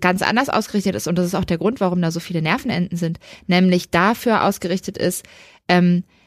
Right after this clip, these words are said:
dass die Wand, die, die Haut der, ähm, Wand sozusagen ganz fein ertasten kann, was ist denn da in mir und das transportieren kann. Also da ist überhaupt nichts mit, ähm,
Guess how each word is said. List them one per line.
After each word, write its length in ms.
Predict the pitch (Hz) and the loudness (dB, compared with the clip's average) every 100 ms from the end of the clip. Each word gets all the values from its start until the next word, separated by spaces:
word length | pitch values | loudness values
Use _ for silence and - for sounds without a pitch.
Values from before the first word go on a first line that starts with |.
| _ _ _ _ - | _ _ _ _ -4
dass 180 | 180 175 | -2 0
die 220 | - 165 | 0 0
Wand, 400 | 165 190 381 - | 2 2 0 -4
die, 200 | 196 175 | -6 -6
die 180 | - 185 | -2 -2
Haut 240 | 165 220 - | 2 0 2
der, 300 | 185 185 - | 2 2 0
ähm, 280 | 175 180 180 | 0 0 2
Wand 240 | 175 226 | 0 0
sozusagen 460 | - - - 180 185 - _ | -2 -6 -2 -2 -2 -6 _
ganz 300 | - 262 320 | -2 0 -2
fein 280 | - 233 247 | 0 2 2
ertasten 520 | 202 - 226 - 269 | 0 0 -4 -2 -6
kann, 220 | 269 233 | -2 2
was 220 | 214 190 - | 2 0 -2
ist 280 | 269 - - | -2 0 0
denn 160 | 339 | 0
da 160 | 330 330 285 | 2 0 0
in 140 | 320 | -2
mir 180 | 320 330 - | -2 -2 2
und 300 | 262 359 320 | 2 2 0
das 120 | 269 | -2
transportieren 720 | - 220 - 208 - 190 170 | 0 0 0 -4 0 0 0
kann. 300 | - 156 156 | -6 -8 -8
Also 380 | - 170 180 180 180 - - - _ - | -2 0 4 2 2 -14 -20 -20 _ 0
da 120 | 190 | 2
ist 200 | 202 - | 2 0
überhaupt 340 | 214 208 226 | 0 0 2
nichts 280 | 226 214 - | 0 0 0
mit, 360 | 196 190 - - | 0 0 -8 -2
ähm, 320 | 180 185 185 | 0 0 0